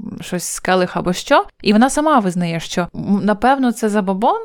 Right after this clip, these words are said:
в цьому немає якоїсь дуже великого підтексту або сенсу, але їй хотілося це зробити, і вона це зробила.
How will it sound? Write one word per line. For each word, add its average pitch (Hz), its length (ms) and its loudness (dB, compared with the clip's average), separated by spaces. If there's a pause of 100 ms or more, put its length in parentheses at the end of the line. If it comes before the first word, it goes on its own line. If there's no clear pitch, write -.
в - 100 -16
цьому 214 240 2
немає 208 320 4
якоїсь 165 680 -4
дуже 175 360 0
великого 170 480 -2
підтексту - 600 -6
або 165 200 -2
сенсу, 320 420 -2
але 214 220 4 (240)
їй 226 180 2
хотілося 202 560 -2
це 170 120 -8
зробити, 170 460 -2
і 202 40 -2
вона 196 200 2
це 202 140 -2
зробила. 185 460 0